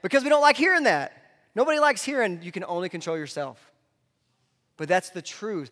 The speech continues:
and that's vital for us to understand, especially as parents. Because we talked about last week that, uh, when we fall into the trap, when we fall into the temptation of trying to control our kids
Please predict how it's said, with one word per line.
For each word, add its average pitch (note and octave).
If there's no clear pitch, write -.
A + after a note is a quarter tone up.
and E3
that's F#3
vital F#3
for F3
us F3
to G#3
understand, F3
especially F3
as D3+
parents. C3+
Because E3+
we F3+
talked G3+
about F#3+
last F3
week D#3+
that, D#3
uh, D#3+
when D#3+
we F3+
fall G#3+
into A#3
the F#3+
trap, G3+
when E3+
we E3
fall F#3+
into G3+
the G3
temptation F3+
of D3+
trying F3
to E3
control F3
our D3+
kids F3